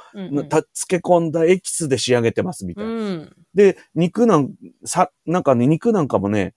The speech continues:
Speaker 1: うん。
Speaker 2: まあ直接じゃないんだけど、まず皿の下に皿が敷いてあったりするでしょ？
Speaker 1: うんうんうんう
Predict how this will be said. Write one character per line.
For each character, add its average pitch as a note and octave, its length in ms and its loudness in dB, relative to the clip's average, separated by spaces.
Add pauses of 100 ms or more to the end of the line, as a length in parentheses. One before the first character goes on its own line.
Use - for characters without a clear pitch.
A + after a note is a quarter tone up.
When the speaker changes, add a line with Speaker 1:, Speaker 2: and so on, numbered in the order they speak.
Speaker 1:
う G3 80 -12
ん。 E3 120 -12 (100)
Speaker 2:
ま D3+ 140 2
あ C3+ 60 0 (240)
直 A3 120 2
接 D4 260 -4
じ C#4+ 80 2
ゃ F#3+ 60 0
な D#3+ 80 2
い - 20 2
ん C#3+ 40 0
だ C#3 80 4
け C3 60 2
ど、 C3 140 4
ま F#3 160 -2
ず D#3+ 120 -2
皿 A#3+ 320 2
の B3+ 120 4
下 C#4+ 240 -2
に G#3+ 300 -2 (160)
皿 E3+ 260 2
が F3 220 2
敷 D#3+ 140 0
い D#3 40 -6
て E3 80 0
あ D3 40 2
っ D3 40 -6
た - 80 0
り F#2+ 80 0
す G2+ 60 -10
る F#2 80 -10
で F2 60 -14
し - 60 -10
ょ？ B2 80 -4
Speaker 1:
う - 20 -
ん - 20 -10
う B3 40 -8
ん A3+ 60 -8
う G3 40 -10
ん G#3 60 -14
う - 20 -10